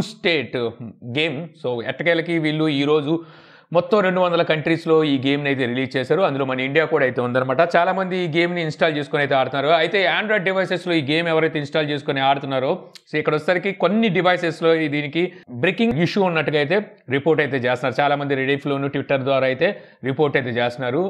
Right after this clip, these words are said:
అంటే ఇక్కడ మనకి గేమ్ ఓపెన్ చేసిన తర్వాత లాగిన్ అడుగుతుంది కదా, అంటే గెస్ట్‌గా రా-, లాగిన్ అవుతారా లేకపోతే ఒక అకౌంట్ క్రియేట్ చేసుకుంటారని అడుగుతూ ఉంటుంది కదా. So, అక్కడ వచ్చేసరికి అక్కడ మనం సెలెక్ట్ చేసే టయానికి ఇది హ్యాంగ్ అయిపోతున్నట్టు, స్ట్రక్ అయిపోతుంది కదా, ఆగిపోతున్నట్టుగా అయితే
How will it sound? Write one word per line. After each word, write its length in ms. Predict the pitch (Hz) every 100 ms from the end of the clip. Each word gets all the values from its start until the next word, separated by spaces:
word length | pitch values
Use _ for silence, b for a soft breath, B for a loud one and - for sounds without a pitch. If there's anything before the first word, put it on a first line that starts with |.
| -
అంటే 200 | 151 185
ఇక్కడ 180 | 180 170 165
మనకి 200 | 156 147
గేమ్ 240 | 156 196
ఓపెన్ 320 | 180 180 180
చేసిన 220 | 165 156 147
తర్వాత 260 | 151 147 165 185 139
లాగిన్ 300 | 156 170 170
అడుగుతుంది 340 | 139 131 127 131
కదా, 120 | 139
అంటే 160 | 135 123
గెస్ట్‌గా 320 | 135 - 160 156
రా-, 140 | 147 127
లాగిన్ 260 | 135 139 139
అవుతారా 240 | 131 147 165
లేకపోతే 220 | 147 143 147 - _ -
ఒక 100 | 139 135
అకౌంట్ 300 | 131 156 139
క్రియేట్ 180 | 143 135
చేసుకుంటారని 420 | 127 127 131 131 117
అడుగుతూ 200 | 123 127
ఉంటుంది 240 | 113 113
కదా. 140 | 117 170 B B B
So, 120 | 170 147 165
అక్కడ 160 | - 208
వచ్చేసరికి 500 | 214 208 196 190 190 165
అక్కడ 140 | 165
మనం 200 | 160 160
సెలెక్ట్ 220 | 156 156 165
చేసే 160 | 160 143
టయానికి 340 | 147 147 139 147
ఇది 100 | 135 - - _ _ _
హ్యాంగ్ 260 | 135 151 156
అయిపోతున్నట్టు, 480 | 143 127 120 123 151
స్ట్రక్ 300 | - 147 -
అయిపోతుంది 380 | 151 143 139 135
కదా, 140 | 123
ఆగిపోతున్నట్టుగా 680 | 127 135 139 139 131 123 117
అయితే 180 | 117 160